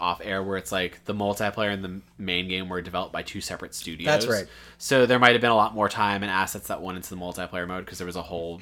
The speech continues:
Speaker 1: different B team dedicated to it. And it was cool. It was, like, arenas, kind of that same, like, um, uh, asyncratic multiplayer where there's a demon and you're playing against Marines. You have, like, I don't even know. Like, I, I think it's, like,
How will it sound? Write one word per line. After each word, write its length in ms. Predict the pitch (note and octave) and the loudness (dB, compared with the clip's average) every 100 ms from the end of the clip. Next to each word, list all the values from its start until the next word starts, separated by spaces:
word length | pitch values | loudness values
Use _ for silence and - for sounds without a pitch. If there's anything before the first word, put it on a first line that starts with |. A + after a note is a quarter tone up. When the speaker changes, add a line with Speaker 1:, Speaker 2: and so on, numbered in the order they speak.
| - | -12
Speaker 1:
different 340 | F2+ F#2 F#2 | -12 -12 -12
B 180 | F2 D#2+ | -10 -8
team 280 | E2+ A2 G2 | -8 -8 -6
dedicated 520 | G2+ G2 - A2+ A#2 | -4 -6 -4 -4 -4
to 200 | - C3 C3 | -2 -2 -2
it. 80 | - - - - - - - | -6 -18 -20 -20 -20 -18 2
And 120 | C3+ | 6
it 40 | |
was 160 | D#3+ D#3+ | 8 6
cool. 400 | - D3 D3+ D#3 | 6 6 8 8
It 40 | D3 | 6
was, 120 | C3+ | 2
like, 140 | C3+ | 2
arenas, 680 | C3 B2 B2+ B2+ B2+ B2 - | 4 4 4 4 6 4 2
kind 160 | C3+ | 0
of 60 | B2+ | 2
that 160 | B2+ - | 0 0
same, 260 | B2 A#2+ | -2 -2
like, 320 | A#2+ A2+ G#2+ | 0 0 0
um, 600 | A2+ G#2 G2+ G2+ G2 G2 G#2 - - - - - - _ _ | 0 0 0 -2 -4 -10 -14 -14 -16 -16 -20 -20 -20 _ _
uh, 340 | A2+ G#2+ G#2 - | 4 6 6 2
asyncratic 840 | A2 A#2 - B2+ A2 A#2+ A2 A2 - | 0 0 0 -2 -4 0 0 0 -4
multiplayer 600 | A2 G#2+ A2 G#2 A2+ A2 | -6 -4 -4 -2 -2 -2
where 140 | A2 | -2
there's 180 | G#2 G#2 | -2 -2
a 60 | G#2 | -2
demon 720 | G2+ G2 G2+ G2+ G2+ G2+ G2+ | -2 -2 -2 0 0 0 -2
and 140 | G2 F#2 | -4 -6
you're 140 | F#2 - | -8 -12
playing 180 | - G2 | -8 -6
against 260 | F#2+ F#2 - | -4 -6 -6
Marines. 840 | G2 F2+ F2+ F#2 F#2 F#2 G2+ - - - - - - _ | -6 -4 -4 -4 -6 -8 -10 -10 -14 -20 -20 -20 -20 _
You 280 | G2+ A#2 A#2+ | -8 -2 -2
have, 220 | B2 C#3 | 4 6
like, 180 | C3+ B2 - | 6 2 2
I 100 | B2+ | 2
don't 120 | D#3+ | 4
even 160 | D3 A2+ | 2 2
know. 200 | G2 F#2+ | 2 2
Like, 160 | F#2 | 0
I, 80 | A2 - _ - | -4 -8 _ -6
I 80 | A2 | -4
think 160 | C3+ | 0
it's, 120 | C#3 - | 2 4
like, 180 | B2 | 4